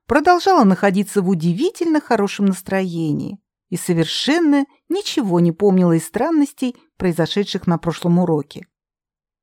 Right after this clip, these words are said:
На английском Катерина чувствовала себя совершенно спокойно первый раз в жизни,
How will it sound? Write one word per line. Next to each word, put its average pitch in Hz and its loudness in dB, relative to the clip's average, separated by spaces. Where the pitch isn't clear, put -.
На 165 4
английском 180 0
Катерина 349 0
чувствовала 285 0
себя 262 2
совершенно 185 0
спокойно 311 0
первый 220 0
раз 175 -2
в 180 -12
жизни, 165 -4